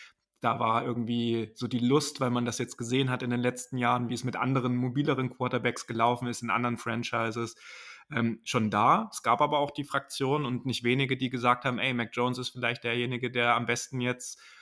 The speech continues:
äh, scheme-fit ist und vor allen Dingen, der auch, äh, am,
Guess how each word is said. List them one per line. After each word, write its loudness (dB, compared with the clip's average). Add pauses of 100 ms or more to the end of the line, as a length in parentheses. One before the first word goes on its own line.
(140)
äh, 0
scheme-fit -4
ist 2
und -2
vor 2
allen 4
Dingen, 0
der 4
auch, 0
äh, 2 (180)
am, -2